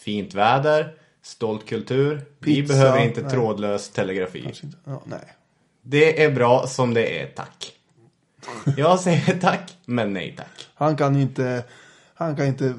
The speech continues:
Speaker 2: få någon att fatta värdet av det här, verkar det som.
Speaker 1: Nej.
Speaker 2: Och du sa innan att han var en typisk italienare och sådär. Men, eh, vi ska komma ihåg att han pratar ju engelska flytande, precis som om man vore engelsman.
Speaker 1: Jag sa att hans relation med sin mamma är, är typiskt italiensk.
Speaker 2: Ja,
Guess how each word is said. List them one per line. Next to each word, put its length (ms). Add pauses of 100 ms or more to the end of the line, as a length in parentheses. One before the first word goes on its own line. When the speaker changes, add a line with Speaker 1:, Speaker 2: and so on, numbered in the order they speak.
(300)
Speaker 2:
få 140
någon 200
att 80
fatta 360
värdet 420
av 80
det 80
här, 100
verkar 280
det 60
som. 240 (100)
Speaker 1:
Nej. 360 (180)
Speaker 2:
Och 140
du 180
sa 160
innan 240
att 80
han 100
var 80
en 80
typisk 520
italienare 720
och 80
sådär. 340
Men, 320 (100)
eh, 80
vi 140
ska 180
komma 240
ihåg 240
att 120
han 100
pratar 400
ju 180
engelska 680 (100)
flytande, 680
precis 400
som 280
om 80
man 160
vore 320
engelsman. 580
Speaker 1:
Jag 160
sa 80
att 80
hans 160
relation 460
med 120
sin 160
mamma 380 (120)
är, 200 (140)
är 80
typiskt 460
italiensk. 640
Speaker 2:
Ja, 260